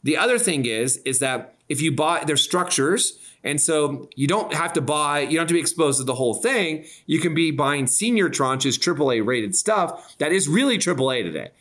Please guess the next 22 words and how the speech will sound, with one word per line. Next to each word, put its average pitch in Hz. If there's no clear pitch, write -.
right? 120
The 123
underwriting's 160
good 147
on 147
the 127
mortgages, 139
there's 110
documentation, 135
and 160
someone 214
else 180
supports 143
that 107
structure 120
in 101
the 95
loss. 117
And 170
those 285
securities 202
today, 85